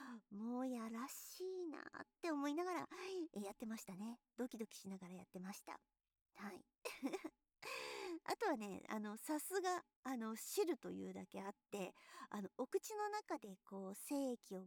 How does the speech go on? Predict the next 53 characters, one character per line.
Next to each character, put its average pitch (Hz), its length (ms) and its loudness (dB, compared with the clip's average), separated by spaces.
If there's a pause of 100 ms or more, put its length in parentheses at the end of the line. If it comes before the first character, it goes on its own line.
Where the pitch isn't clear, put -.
ぐ 202 100 -8
ち - 120 -18
ゅ - 40 -20
ぐ 208 100 -14
ち - 80 -16
ゅ - 40 -10
ぐ 220 120 -8
ち - 160 -4
ゅ - 40 0
っ 285 60 -4 (200)
て、 - 140 -6 (200)
唾 240 220 2
液 - 180 -4
と - 280 0 (120)
ね、 269 140 0 (160)
唾 294 300 4
と 185 120 -4
一 190 100 -6
緒 - 280 -6
に 190 100 -8
ぐ - 140 -6
ち - 140 -14
ゅ - 20 -6
ぐ 233 80 -4
ち 185 100 -6
ゅ - 40 -6
ぐ 143 100 -6
ち - 160 -12
ゅ 95 40 -4
っ - 60 -6
て - 140 -12
か - 160 -12
き 247 160 -2
混 254 120 2
ぜ 214 120 -6
て、 262 360 0 (680)
だ 208 140 -2
ら - 0 -
ー 226 500 0
っ 233 40 -8 (200)
て - 160 -8
垂 208 140 -6
ら 226 160 0
し - 200 -8 (140)
て、 339 60 2 (880)
で、 330 180 6 (540)
お 262 100 4
姉 269 220 6
ち - 120 -6
ゃ 185 60 -2
ん 170 40 -8
の 170 80 -6
ね、 208 160 -6